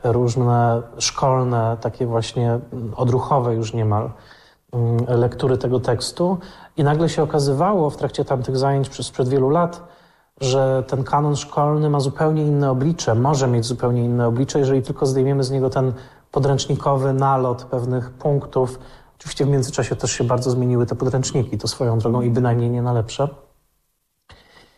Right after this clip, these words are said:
I, e, myślę, że w mojej praktyce później,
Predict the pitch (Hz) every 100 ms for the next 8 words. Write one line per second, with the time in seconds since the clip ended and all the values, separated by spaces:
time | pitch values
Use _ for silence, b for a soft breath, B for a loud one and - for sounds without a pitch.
0 | B - 202 110 104 - - - 147 143
1 | 147 - - - - _ _ _ _ -
2 | 151 175 185 156 160 151 143 156 151 147
3 | - 143 - 131 - - 120 131 131 131
4 | 120 113 113 117